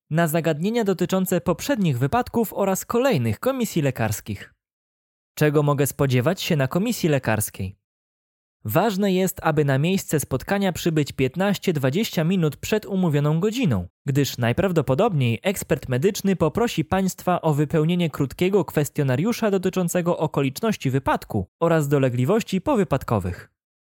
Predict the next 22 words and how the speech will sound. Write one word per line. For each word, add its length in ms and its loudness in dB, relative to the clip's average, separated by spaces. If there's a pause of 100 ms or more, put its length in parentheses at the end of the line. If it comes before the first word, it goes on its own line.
(140)
Pomimo 340 4
tego, 360 2
iż 280 -2
w 220 0
większości 640 0
sytuacji 680 0
komisja 500 0
lekarska 560 0
trwa 320 0
dość 280 0
krótko, 500 0
bo 220 2
około 400 2
dwudziestu 480 0
minut, 340 0 (100)
to 120 2
jest 360 0
to 140 2
najważniejszy 800 0
element 460 2
każdego 460 0
roszczenia. 460 -2